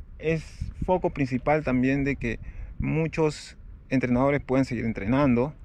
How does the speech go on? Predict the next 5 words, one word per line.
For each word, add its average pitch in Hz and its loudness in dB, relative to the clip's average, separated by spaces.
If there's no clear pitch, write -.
Eh, 104 -6
está - -4
perfecto 131 2
para 110 2
muchas 123 -2